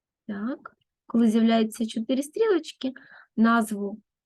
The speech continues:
нашої листівочки ми можемо передвинути в будь-яке місце, переставити її. Так,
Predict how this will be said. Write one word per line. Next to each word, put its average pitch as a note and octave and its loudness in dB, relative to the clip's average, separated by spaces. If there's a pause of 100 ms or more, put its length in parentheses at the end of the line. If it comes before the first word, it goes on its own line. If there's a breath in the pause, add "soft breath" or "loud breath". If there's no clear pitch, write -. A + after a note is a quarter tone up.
(120)
нашої A3 0
листівочки A3+ -2
ми G#3 -2
можемо A3+ 0
передвинути A3 -2
в G#3 -4
будь-яке A3 -4
місце, F3 -8
переставити F3+ -14 (120)
її. G#3 -14
Так, G#3 -8